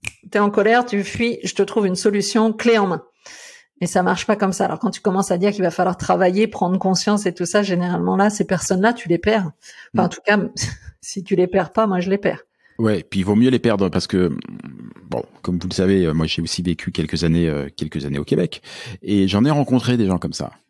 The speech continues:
Speaker 1: Mm.
Speaker 2: Des Français qui, euh, qui étaient arrivés, alors, soyons honnêtes, ils étaient pas, ils avaient pas été accompagnés par, euh, par toi et l'équipe, hein, euh, qui étaient venus par d'autres, d'autres truchements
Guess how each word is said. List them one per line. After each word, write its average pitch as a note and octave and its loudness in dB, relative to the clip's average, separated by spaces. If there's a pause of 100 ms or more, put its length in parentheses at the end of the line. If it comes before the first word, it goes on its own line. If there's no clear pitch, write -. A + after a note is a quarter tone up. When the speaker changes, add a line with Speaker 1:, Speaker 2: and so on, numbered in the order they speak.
(100)
Speaker 1:
Mm. - -4
Speaker 2:
Des G2 2
Français G#2 2
qui, F#2+ 2
euh, D#2+ 0
qui - -12
étaient - 0
arrivés, F2 0
alors, G2+ -2 (720)
soyons - -8
honnêtes, C3+ 2
ils F2+ 0
étaient C#2+ -2
pas, C#2+ -2
ils - -6
avaient C#2+ -2
pas E2+ 0
été D2+ -2
accompagnés D#2+ 0
par, C#2 -4
euh, C2+ -4
par - -4
toi D#2+ 0
et D2+ 0
l'équipe, E2 -2
hein, D3 0 (480)
euh, C#2+ -2
qui - -18
étaient D#2 -8
venus D#2+ -2
par D#2 -4
d'autres, E2+ 0
d'autres A2+ -2
truchements G#2+ -2